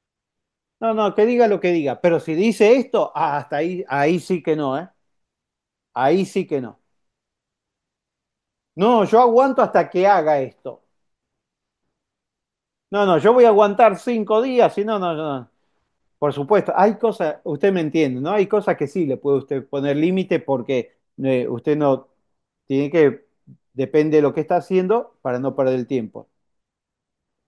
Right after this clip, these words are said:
Pero la paciencia es muy importante que usted conozca y que usted vaya aprendiendo a desarrollar paciencia y usted mismo se sorprenda y diga, "Wow, ¿cómo,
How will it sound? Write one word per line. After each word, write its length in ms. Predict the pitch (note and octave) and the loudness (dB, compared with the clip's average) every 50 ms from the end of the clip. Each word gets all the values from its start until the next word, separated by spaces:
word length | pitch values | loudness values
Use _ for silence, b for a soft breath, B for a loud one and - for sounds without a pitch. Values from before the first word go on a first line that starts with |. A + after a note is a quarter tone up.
| _ _ | _ _
Pero 420 | - G3+ G3 F3 E3+ E3 E3+ - - | 4 4 6 6 6 4 4 0 -2
la 260 | G#3+ F3+ E3 E3 D#3 | -2 2 2 2 2
paciencia 1000 | - D3+ D3 - - - C4 B3+ G#3+ E3 D3 - - C#3 C#3 C3 C#3 E3+ F#3+ - _ _ _ _ _ _ _ _ _ _ _ _ _ _ _ _ _ - | 2 -2 -2 -2 -4 -2 -2 0 0 -2 -4 -6 -8 -6 -4 -4 -4 -6 -8 -12 _ _ _ _ _ _ _ _ _ _ _ _ _ _ _ _ _ -8
es 120 | F3+ E3 D3+ | -6 -4 -2
muy 160 | F3 B3 C#4+ | 0 2 2
importante 760 | C4+ A#3+ - A3 F#3+ G#3+ - C4 C4+ A#3+ G3+ C#3+ E3+ D#3 - | 2 2 2 0 0 0 -2 -4 -4 -2 -2 -2 -4 -6 -4
que 80 | - E3 | -4 -6
usted 280 | C#3+ - G#3+ G3 G3 | -4 -2 -2 -2 -2
conozca 720 | - G3 F3+ F3 F#3 F3 D#3+ - - - C3+ A#2 - _ _ _ _ _ _ _ _ _ _ _ _ _ _ _ _ _ _ _ | 0 -2 0 0 2 0 0 -2 -6 -12 -14 -14 -14 _ _ _ _ _ _ _ _ _ _ _ _ _ _ _ _ _ _ _
y 160 | - G3 F#3+ - | -4 -4 -2 2
que 80 | G3+ | 2
usted 340 | F#3+ - - - D4+ C#4+ A#3+ | 2 2 2 2 2 2 2
vaya 280 | B3+ A3 G#3+ - A3+ G#3+ | 2 0 0 0 0 0
aprendiendo 840 | A3+ G#3+ G3 G3 F#3+ F#3+ F3+ C4 C#4+ D4+ D4+ C4 A3 F#3+ F3 E3 | 2 2 2 2 2 0 -2 0 2 2 2 2 2 2 2 2
a 60 | D#3+ | 2
desarrollar 640 | E3+ D#3+ - G3+ F3 E3+ F3+ E3+ D3+ A3+ B3+ A3+ - | 2 0 -2 -2 -4 -2 -4 -6 -4 -4 -4 -4 -4
paciencia 600 | - G3 - - C4 B3+ B3 - A#3 A3 F3+ B B B B | -6 -6 -6 -4 -6 -6 -4 -4 -2 -4 -4 B B B B
y 100 | G#3+ A3+ | -2 -2
usted 220 | G#3+ - - D4 D4 | -2 -2 -2 -4 -4
mismo 300 | D4 D4 C#4+ C4+ B3+ G#3 | -2 -2 -2 -2 -4 -4
se 140 | - B3 G3+ | -2 -4 -4
sorprenda 600 | - A#3 G#3 F#3 - D4 D#4 D4+ C4 A3+ G3+ G3+ | -2 -2 -4 -4 -4 -6 -6 -4 -4 -2 -2 -2
y 40 | A3+ | -2
diga, 220 | B3 A#3+ A3+ - | 0 -2 -2 -2
"Wow, 680 | E3+ F3 F3+ G#3+ B3 C4 B3+ A#3+ A#3+ A#3 G#3+ G3 - | -2 -6 -6 -6 -6 -6 -4 -6 -4 -4 -4 -4 -6
¿cómo, 360 | - B3+ C4 B3+ A3+ F#3+ b | -8 -10 -8 -8 -8 -8 b